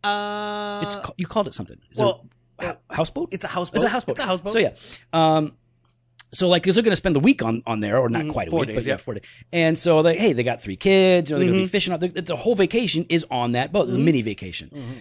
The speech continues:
Speaker 2: And so, like, and you do that because you want everybody to be comfortable and to have a good time.
Speaker 1: And to leave me alone.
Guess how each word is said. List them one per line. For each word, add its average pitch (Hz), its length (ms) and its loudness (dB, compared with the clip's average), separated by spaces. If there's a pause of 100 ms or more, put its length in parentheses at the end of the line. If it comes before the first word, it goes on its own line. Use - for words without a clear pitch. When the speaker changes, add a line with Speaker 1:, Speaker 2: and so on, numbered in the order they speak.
(140)
Speaker 2:
And 175 100 -2
so, 190 160 6
like, 180 320 2
and 165 140 2
you 180 60 0
do 294 180 8
that 147 240 4
because 156 320 0
you 185 60 0
want 190 140 -2
everybody 143 360 0
to 131 60 -4
be 135 100 -2
comfortable 120 580 -2
and 160 100 -4
to 147 60 0
have 127 160 0
a 135 60 -4
good 135 160 0
time. 110 320 -4
Speaker 1:
And - 120 2
to 185 60 2
leave 180 220 0
me 196 80 0
alone. 196 400 -2